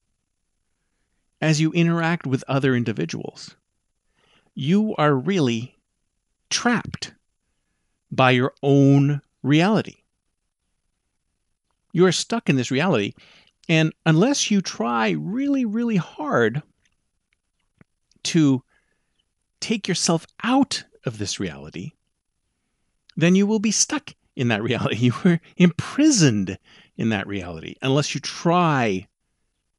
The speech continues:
to take yourself out of it. And most people don't try. I mean, human beings, I've said this before many, many times,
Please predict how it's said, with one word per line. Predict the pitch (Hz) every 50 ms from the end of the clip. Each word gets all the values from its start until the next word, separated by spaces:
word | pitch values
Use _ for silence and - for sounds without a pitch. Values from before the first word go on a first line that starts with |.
| _ _ _ _ _ _ _ _ _ _ _ _ _ _ _ _ _ _ _ _
to | - 135
take | - 139 - -
yourself | 117 - - 117 101 - - 98
out | - 127 104
of | 92
it. | - - - _ _ _ _ _ _
And | - 151 185
most | 247 262 -
people | - 220 233
don't | 226 226 226 214
try. | - - 214 - - - _ _ _ _ _ _ _ _ _ _ _ -
I | -
mean, | 165 175 165
human | - - 214 220 202
beings, | 208 208 196 160
I've | 135 147
said | - - 170
this | 160 147
before | - 160 147 - 156 147 151
many, | 151 143 143 143 139
many | 135 131 131
times, | - - 123 123 127